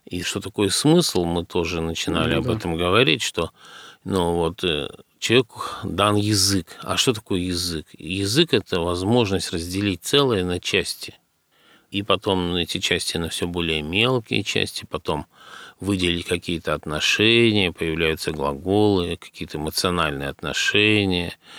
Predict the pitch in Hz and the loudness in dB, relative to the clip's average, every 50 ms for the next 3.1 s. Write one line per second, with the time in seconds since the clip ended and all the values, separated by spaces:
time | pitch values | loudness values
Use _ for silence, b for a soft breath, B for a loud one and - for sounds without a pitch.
0 | B B B - 85 - - 82 78 80 85 78 78 80 90 101 110 107 101 95 | B B B -14 -12 -8 -8 -8 -6 -4 -4 -4 0 2 4 4 4 4 4 2
1 | 92 85 85 85 80 - - 80 73 71 76 76 71 69 69 69 76 78 82 76 | 0 0 0 -2 -2 -4 -6 -8 -6 -4 -4 -4 -2 -2 -4 -4 -4 -2 -2 -2
2 | 71 - - - 65 62 - - - - - - - 80 - - - 85 90 98 | -4 -4 -8 -10 -10 -10 -10 -12 -14 -16 -12 -10 -8 -8 -8 -6 -6 -4 -4 -4
3 | - | -6